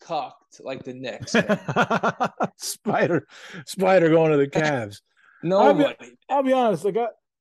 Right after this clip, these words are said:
Speaker 2: like, I was kinda waiting for, like, the flip to happen where it was, like, was Ain-, Ainge is in Utah, right? Like, he flipped him to them, and then, like,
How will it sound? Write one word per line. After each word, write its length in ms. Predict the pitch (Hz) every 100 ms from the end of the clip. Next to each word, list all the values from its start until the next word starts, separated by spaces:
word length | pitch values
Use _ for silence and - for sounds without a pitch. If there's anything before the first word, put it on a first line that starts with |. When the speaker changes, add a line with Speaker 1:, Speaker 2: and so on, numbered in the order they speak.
| -
Speaker 2:
like, 160 | 202
I 100 | 208
was 180 | 226 185 185
kinda 220 | 269 247
waiting 480 | 170 202 220 202 160
for, 160 | - 170
like, 240 | 160 143
the 80 | 143
flip 360 | - 165 190 202 -
to 100 | 143
happen 400 | 131 123 135 131
where 240 | 135 131
it 60 | 127
was, 200 | 127 117
like, 320 | 139 127 107 _ _ _ _ _ _ _ _ _ _ _ -
was 260 | 160 139 -
Ain-, 280 | 170 160 160 - -
Ainge 300 | 160 180 170
is 120 | 165
in 80 | 175
Utah, 300 | 180 196 170
right? 340 | 147 156 165
Like, 160 | 151 131
he 460 | - 151 156 147 131 -
flipped 240 | 147 -
him 100 | 135
to 100 | 120
them, 400 | 135 190 185 170
and 100 | 143
then, 240 | 127 123 123
like, 240 | 123 120